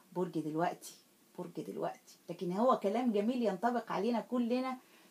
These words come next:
في أحلامنا وأمنياتنا وطموحاتنا. يا رب سنة سعيدة على الكل. أستاذ وليد، عايز نتكلم عن الكبت، التحرش، التدين، الرجولة، الأنوثة. حلقات نعرف هل اتغيرت معايير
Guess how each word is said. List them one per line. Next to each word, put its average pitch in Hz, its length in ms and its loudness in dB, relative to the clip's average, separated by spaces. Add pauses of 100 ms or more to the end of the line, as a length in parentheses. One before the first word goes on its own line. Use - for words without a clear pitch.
(100)
في - 140 -2
أحلامنا 226 640 4
وأمنياتنا 196 920 4
وطموحاتنا. 185 800 2
يا 180 60 2
رب 208 260 2
سنة 240 260 2
سعيدة 214 380 0
على 180 140 4
الكل. 247 260 4
أستاذ 240 540 2
وليد، 214 460 2 (360)
عايز 208 440 4
نتكلم 214 500 0
عن 208 220 -2
الكبت، 202 560 -4
التحرش، 196 640 -4
التدين، 190 560 0
الرجولة، 180 560 0
الأنوثة. 202 540 -2 (360)
حلقات 277 420 0
نعرف 233 400 2
هل 254 120 0
اتغيرت 208 840 2
معايير 196 920 8